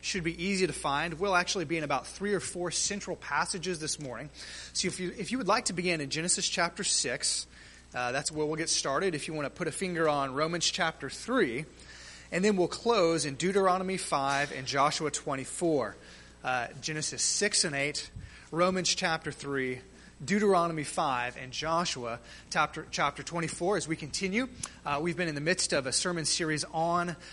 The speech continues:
uh, what the Bible calls the new covenant, that which Christ has purchased for us in his, uh, death for us on the cross and powerful resurrection and initiated for all of those who have faith in him. And this morning we come to part six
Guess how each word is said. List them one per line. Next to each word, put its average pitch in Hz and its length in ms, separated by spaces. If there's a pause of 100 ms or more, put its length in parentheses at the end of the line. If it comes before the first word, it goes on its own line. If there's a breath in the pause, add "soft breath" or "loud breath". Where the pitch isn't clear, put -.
(140 loud breath)
uh, 139 60
what 160 180
the 165 60
Bible 175 320
calls 180 460
the 147 140
new 170 200
covenant, 160 560
that 147 220
which 139 200
Christ 160 420
has 131 260
purchased - 640
for - 600
us 208 240
in 139 100
his, 123 300 (220 loud breath)
uh, 127 160
death 165 300
for 175 240
us 175 140
on 139 60
the 123 60
cross 156 460
and - 80
powerful 151 420
resurrection 139 640
and 123 100
initiated 131 720 (320 loud breath)
for 147 200
all 202 200
of 180 120
those 175 260
who 180 120
have 143 180
faith 165 560 (320 loud breath)
in 131 100
him. 139 400 (240)
And 151 80
this 156 140
morning 160 260
we 143 220
come 170 220
to 143 40
part - 240
six - 480